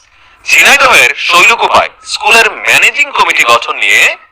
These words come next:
স্থানীয় বিএনপি এবং জামাত কর্মীদের মধ্যে সংঘর্ষের ঘটনায় আহতের সংখ্যা পঁয়ত্রিশ,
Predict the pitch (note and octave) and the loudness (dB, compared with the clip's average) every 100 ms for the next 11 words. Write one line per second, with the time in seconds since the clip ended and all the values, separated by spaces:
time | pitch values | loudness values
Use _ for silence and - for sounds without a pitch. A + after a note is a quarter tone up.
0 | _ A2+ - C3+ D#3 D#3 C#3+ F#3+ G3 B3 | _ -14 -2 0 2 0 0 0 0 0
1 | A#3 G3 E3 - C3 F#3+ E3+ D#3 C#3+ D3+ | 0 0 -2 2 4 4 0 -4 -2 0
2 | E3 C#3 G#2 - _ - - - F#3 F#3+ | 2 2 -2 -6 _ -8 0 2 2 2
3 | G#3+ - E3+ C#3 C#3+ D3 A2+ - _ - | 2 2 2 2 2 2 0 -4 _ -4
4 | A#2 C#3+ E3 F#3 E3 D3 D3+ B2+ B2+ C#3+ | 0 2 2 2 2 2 0 0 0 0
5 | D#3+ E3 - | 0 0 -4